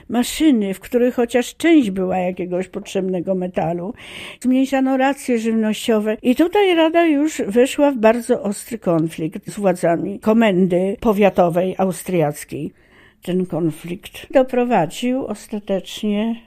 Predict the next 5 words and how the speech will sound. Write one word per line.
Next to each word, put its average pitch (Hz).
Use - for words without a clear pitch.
do 180
odwołania 202
Rady 160
i 247
prezydenta. 170